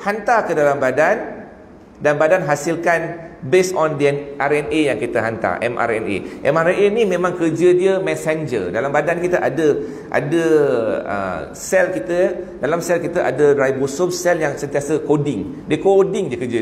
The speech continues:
dia. So, masuk dia replicate, masuk dia replicate. So, dia hantar yang itu. So, bila kita hantar M R N A ini,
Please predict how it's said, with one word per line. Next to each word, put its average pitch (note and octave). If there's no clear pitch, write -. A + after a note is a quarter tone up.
dia. A2+
So, F3+
masuk C3+
dia C3
replicate, B2+
masuk B2
dia C#3
replicate. -
So, C#3
dia B2
hantar G#2+
yang F2+
itu. -
So, F#3+
bila G#3+
kita A3
hantar G#3
M C#4+
R F#3+
N C#3
A C3
ini, G#2